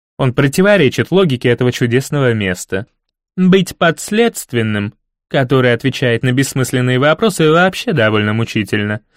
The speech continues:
Но здесь совершенно невыносимо. Очень велико искушение плюнуть на всё, развернуться и уйти. Я не сделал этого до сих пор только потому,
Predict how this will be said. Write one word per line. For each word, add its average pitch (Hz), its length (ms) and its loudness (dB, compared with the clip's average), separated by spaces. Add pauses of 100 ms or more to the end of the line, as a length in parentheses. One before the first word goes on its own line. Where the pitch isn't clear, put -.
(320)
Но 143 240 4
здесь 123 480 0 (300)
совершенно 151 800 2
невыносимо. 170 840 0 (800)
Очень 180 300 2
велико 180 420 2
искушение 131 760 0
плюнуть 143 580 0
на 127 180 2
всё, 185 360 -2 (180)
развернуться 165 800 2
и 143 80 4
уйти. 113 560 -2 (680)
Я 120 280 0
не 110 180 0
сделал 110 540 0
этого 104 280 -2
до 110 140 -2
сих - 260 -4
пор 185 300 0
только 123 260 -2
потому, 120 540 0